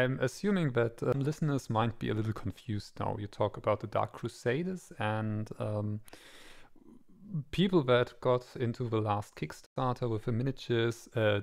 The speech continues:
don't see any Dark Crusaders with their stuff, um, because they have been released as a standee version. Because Tsukuyomi in two thousand eighteen got released,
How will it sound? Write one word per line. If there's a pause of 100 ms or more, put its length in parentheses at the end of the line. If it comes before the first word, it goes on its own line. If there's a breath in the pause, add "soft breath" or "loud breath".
(100)
don't
see
any
Dark
Crusaders
with
their
stuff, (480 soft breath)
um,
because
they
have
been
released
as
a
standee
version. (280)
Because (100)
Tsukuyomi (380 soft breath)
in
two
thousand
eighteen
got
released,